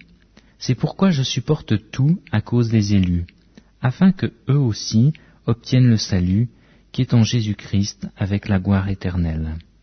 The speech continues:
Cette parole est certaine. Si nous sommes morts avec lui, nous vivrons aussi avec lui. Si nous persévérons, nous régnerons aussi avec lui. Si nous le renions, lui aussi nous reniera.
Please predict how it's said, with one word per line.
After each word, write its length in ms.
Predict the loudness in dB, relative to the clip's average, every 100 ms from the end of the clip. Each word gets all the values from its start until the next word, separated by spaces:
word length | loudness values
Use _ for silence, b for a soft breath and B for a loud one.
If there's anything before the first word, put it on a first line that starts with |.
| _ _ b b b b _
Cette 220 | -4 0
parole 360 | 0 2 2 2
est 60 |
certaine. 760 | 0 -4 -6 -4 -2 0 -2 -6 b b b b
Si 180 | -4 2
nous 140 | 2
sommes 280 | 2 2 2
morts 320 | 4 4 2
avec 320 | 0 -2 -4 0
lui, 300 | 2 2 0 b b b 0
nous 140 | 0
vivrons 440 | 0 -2 2 0 2
aussi 460 | -2 -4 -8 -8 -4
avec 360 | -4 -4 -8
lui. 220 | -16 -14 -14 _ _ b b b b _
Si 140 | 0
nous 120 | 2 4
persévérons, 840 | 0 0 -2 0 0 2 4 4 0 B B B _
nous 100 | 0
régnerons 560 | 2 4 4 4 2 2
aussi 420 | -2 -4 -4 -4 -4
avec 400 | -4 -4 -6 -10
lui. 180 | -10 -12 _ _ _ b b b b
Si 200 | -10 2
nous 160 | 6 6
le 100 | 4
renions, 560 | 4 4 6 6 4 0 b b b -6
lui 240 | -2 2 2
aussi 300 | 0 0 2
nous 240 | 4 4
reniera. 600 | 2 2 0 -2 -6